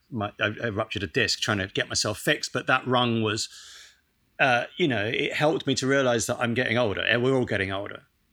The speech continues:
You know, another rung was talking to people that I knew who, when they were in their twenties and thirties,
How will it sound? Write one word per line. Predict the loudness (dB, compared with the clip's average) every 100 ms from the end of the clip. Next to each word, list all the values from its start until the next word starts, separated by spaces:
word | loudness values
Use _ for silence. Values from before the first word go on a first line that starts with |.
| -12 -2
You | 0
know, | 0 0
another | 2 2 4
rung | 2 2 0 -2
was | -2
talking | -2 -2 -2 -4
to | -4
people | 0 0 0 -2
that | 0
I | -2
knew | 0 2 2 0
who, | 0 0 -2 -6 -20 -20 -4
when | 0 4
they | 4
were | 4
in |
their | 2
twenties | 2 0 0 -2
and | -2
thirties, | 0 0 0 0 -2